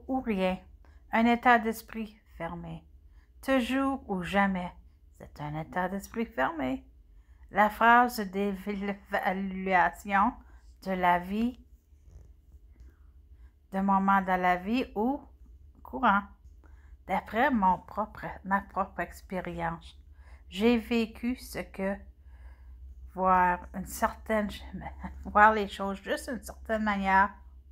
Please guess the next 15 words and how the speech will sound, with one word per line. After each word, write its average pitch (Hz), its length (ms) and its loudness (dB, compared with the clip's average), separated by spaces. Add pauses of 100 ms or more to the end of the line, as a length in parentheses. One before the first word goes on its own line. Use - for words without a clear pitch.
ou 214 120 -2
qu'une 208 260 -4
autre. 185 360 -2 (640)
Jusqu'à 202 640 -2
ce - 160 -12
que 170 220 -6 (340)
j'ai 180 360 -4
réalisé 180 720 -2
un 175 200 -2
jour, 185 440 -6 (640)
quand 160 100 -10
j'ai 160 160 -12
commencé 170 500 -8
à 180 60 -8
maturer, 180 720 -10